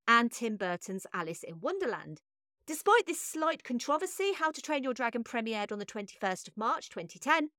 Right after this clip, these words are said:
at the Gibson Amphitheatre in Universal City, California, and was theatrically released on the twenty-sixth of March twenty ten in the U S,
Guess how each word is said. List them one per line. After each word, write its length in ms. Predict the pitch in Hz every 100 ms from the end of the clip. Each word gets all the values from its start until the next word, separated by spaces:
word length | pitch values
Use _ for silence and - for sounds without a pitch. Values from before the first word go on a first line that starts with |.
| _ _
at 100 | -
the 80 | 233
Gibson 400 | - 311 - 247 226
Amphitheatre 640 | 262 269 254 220 214 226
in 160 | 208 208
Universal 440 | 214 190 190 190
City, 240 | 175 175 180
California, 640 | 175 165 277 277 262 254 - _ _ -
and 200 | 302 339
was 120 | 311
theatrically 640 | 254 247 262 - - 294
released 440 | 277 269 233 226 -
on 80 | 220
the 60 |
twenty-sixth 720 | 214 214 208 190 - - - -
of 100 | 262
March 300 | 277 269 254
twenty 320 | - 254 -
ten 240 | 262 262 262
in 80 | 180
the 100 | 165
U 140 | 180 214
S, 280 | 330 -